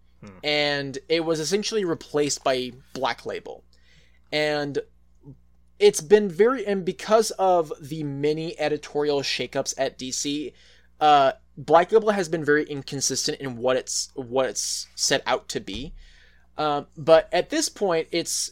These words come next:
Speaker 2: it's kind of bec-, become like, you know, if they're going, like, all of their, all of the, like, past Prestige comics of D C, like Watchmen, uh,
Speaker 1: Mm-hmm.
Speaker 2: The Dark Knight Returns, D C The New Frontier, um, anything, uh, All-Star Superman,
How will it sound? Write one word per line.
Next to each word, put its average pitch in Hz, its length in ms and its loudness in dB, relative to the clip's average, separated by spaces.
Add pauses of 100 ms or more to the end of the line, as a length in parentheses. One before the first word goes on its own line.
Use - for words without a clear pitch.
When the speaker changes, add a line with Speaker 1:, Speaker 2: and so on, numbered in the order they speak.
Speaker 2:
it's 160 260 -4
kind 214 240 -2
of 214 60 0
bec-, 190 280 0
become 160 380 -4
like, 143 460 0 (640)
you 156 80 -6
know, 143 240 -2
if 165 220 -2
they're 170 160 4
going, 170 260 -2
like, 147 240 0 (160)
all 180 220 12
of 208 100 4
their, 190 160 2
all 175 240 6
of 160 80 -6
the, 160 120 -2
like, 151 260 -2
past - 500 4
Prestige 147 460 -6
comics 135 400 -2
of 120 120 -6
D 127 140 -6
C, 120 320 -6
like 113 420 -4 (640)
Watchmen, 151 960 0 (380)
uh, 143 600 4
Speaker 1:
Mm-hmm. 135 180 -14
Speaker 2:
The 165 80 0
Dark 190 240 4
Knight 185 140 -2
Returns, 151 720 -8
D 160 320 -8
C - 140 -2
The 190 100 -4
New 185 120 -2
Frontier, 165 800 -6 (600)
um, 147 340 0
anything, 180 340 -2
uh, 165 240 -2 (100)
All-Star 180 360 2
Superman, 131 560 -4